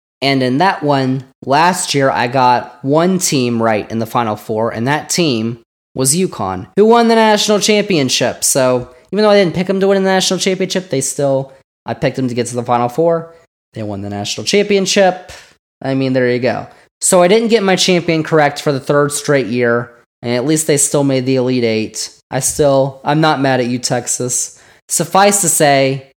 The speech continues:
you should probably listen more intently to me when we get to March. But I still believe in my facts, so I gotta make these picks. Now, of course, this could go, you know, a million different ways because seeding,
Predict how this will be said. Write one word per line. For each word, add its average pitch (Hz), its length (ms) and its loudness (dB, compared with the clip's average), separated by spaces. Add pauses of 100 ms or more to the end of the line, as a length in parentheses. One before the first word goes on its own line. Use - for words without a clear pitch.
(300)
you 151 60 -4
should 151 160 0
probably 165 260 4
listen 139 520 0
more 139 200 2
intently 120 520 -2
to 131 160 -4
me 120 160 -2
when 120 160 -2
we 113 80 -2
get 113 200 -4
to - 80 -6
March. 98 360 -8 (220)
But 185 140 2
I 170 80 6
still 208 420 4
believe 185 300 4
in 175 100 2
my 165 140 2
facts, - 760 0 (240)
so 151 200 2
I 143 80 4
gotta 147 200 2
make 139 240 0
these 127 200 0
picks. 120 360 -4
Now, 156 120 2
of 147 100 -4
course, - 560 0 (260)
this 180 200 2
could 185 180 -2
go, 151 400 4
you 143 140 -2
know, 120 320 0
a 135 60 -4
million 147 420 2
different 135 380 -2
ways 110 380 -2
because 110 420 -6
seeding, 139 720 0